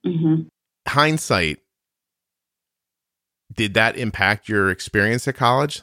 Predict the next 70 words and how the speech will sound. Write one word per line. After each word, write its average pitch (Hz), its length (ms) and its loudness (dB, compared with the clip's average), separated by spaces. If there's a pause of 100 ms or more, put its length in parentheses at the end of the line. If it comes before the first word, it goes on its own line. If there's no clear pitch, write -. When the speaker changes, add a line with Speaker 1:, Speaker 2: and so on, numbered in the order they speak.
(140)
Speaker 2:
the 117 80 -2
high 120 180 4
A 127 120 2
one 127 180 -2
C? 139 320 -2 (520)
Like, 104 280 0
your 95 80 4
health 98 260 0
in 95 80 0
general? 101 480 2
Or 107 140 0
do 95 100 -2
you 98 100 2
not, 90 380 2
or 95 160 0
would 90 220 -2
you 87 80 -6
just 98 180 -2
not 87 220 0
know 92 180 2
because 82 320 -4
you 82 60 -6
became 85 320 -4
accustomed 80 420 -6
to 78 60 -10
the 65 80 -8
feelings? 64 500 -8 (760)
Speaker 1:
I - 60 -10
think 247 160 0
I 277 60 8
just 214 180 0
didn't 185 220 2
know 160 180 4
'cause - 160 -10
I 156 60 0
was 156 160 -2
accustomed 165 500 0
to 160 80 -4
the 156 60 -2
f-, - 280 -18 (220)
to 185 80 -6
the 160 100 0
feeling. 165 400 0
And 170 100 6
I 170 80 4
know 180 200 2
that, 151 360 2
and 185 100 -4
my 151 120 2
parents 139 280 -2
know 147 80 -2
this, 143 220 -6
I 160 80 2
was 160 180 2
drinking, 214 540 0
like, 185 160 2
I 180 40 4
was 175 120 2
in 185 60 0
a 175 40 0
sorority, 180 560 2
I - 20 2
was 165 120 2
the 170 60 -2
president 175 340 0
of 165 60 0
the 170 80 -2
sorority. 170 520 2
I, 165 80 2
like, 165 220 -2